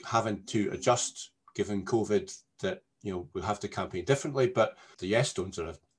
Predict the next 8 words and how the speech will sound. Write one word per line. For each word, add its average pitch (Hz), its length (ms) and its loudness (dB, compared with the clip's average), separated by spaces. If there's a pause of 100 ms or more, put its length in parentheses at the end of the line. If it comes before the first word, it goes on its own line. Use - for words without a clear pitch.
a, 92 160 0 (280)
a 107 80 -2
spectacular - 1160 0
example 90 480 -4
of 85 80 -8
a 85 60 -8
way 80 180 -6
that - 180 -12